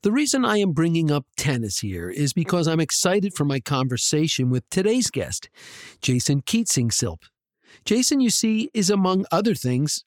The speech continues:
a professional wheelchair tennis player. Despite enduring a T eleven twelve complete S C I following a fall in twenty eleven when he was just seventeen years old, he has continued to excel not only in the classroom, but on the courts.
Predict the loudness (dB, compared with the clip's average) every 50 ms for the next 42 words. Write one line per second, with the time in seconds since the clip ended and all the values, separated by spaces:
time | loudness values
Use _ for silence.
0 | _ -4 -2 -2 -2 -2 -4 -4 -4 -6 -4 -2 -2 0 0 0 0 0 0 0
1 | 0 0 0 0 0 0 0 0 0 0 0 0 0 -2 -2 -2 -2 -2 -4 -6
2 | -10 -14 _ _ _ _ _ _ _ _ -20 -20 -20 -10 _ -2 -2 0 0 0
3 | 0 0 2 0 0 2 2 2 2 2 2 2 0 0 0 0 0 0 -2 -2
4 | 0 0 0 0 0 0 0 0 0 0 0 0 0 0 0 -2 -2 0 0 0
5 | 2 0 0 -2 -2 -2 -2 -2 -2 -2 -2 -2 -2 -4 -2 -2 0 0 0 0
6 | 0 0 2 2 0 0 -2 -4 -4 -2 0 0 0 0 -2 -2 -2 0 -2 -2
7 | -4 -4 -2 0 0 2 2 2 0 0 0 -2 -2 -2 -2 0 0 0 0 0
8 | -2 -2 -2 -2 -2 0 0 -2 -2 0 0 0 -2 -2 -2 -4 -4 -4 -4 -4
9 | -2 -2 -2 -2 -2 -2 -2 -2 -2 -2 -4 -4 -4 -4 -6 -6 -4 -2 0 0
10 | 2 0 0 -2 -8 _ _ -20 -20 -20 -20 -20 -20 -20 -6 -2 2 2 4 2
11 | 2 0 0 0 0 2 2 2 2 2 0 0 0 -2 -2 -2 -2 -2 0 0
12 | 2 2 2 0 0 0 0 0 2 2 2 2 2 0 0 -2 -4 -2 -2 0
13 | 0 0 0 -2 -4 -4 -4 -4 -6 -8 -12 -18 -20 -20 -20 _ -8 -8 -8 -6
14 | -6 -8 -8 -6 -4 -2 0 0 0 -2 -4 -6 -8 -8